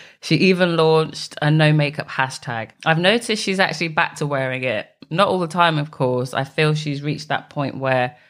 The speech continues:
yes, she'll wear it for an awards performance or maybe a magazine cover,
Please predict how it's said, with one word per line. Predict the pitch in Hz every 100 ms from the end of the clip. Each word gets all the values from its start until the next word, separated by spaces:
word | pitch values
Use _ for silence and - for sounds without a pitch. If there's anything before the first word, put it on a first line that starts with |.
| _ _ _ _
yes, | - 147 143
she'll | - 160
wear | 151 147 143
it | 139
for | - 147
an | 147
awards | 139 135 131
performance | - 131 - 139 135 131 -
or | 139
maybe | 147 165 170 160
a |
magazine | 151 143 139 143 139
cover, | 147 151 135 123 127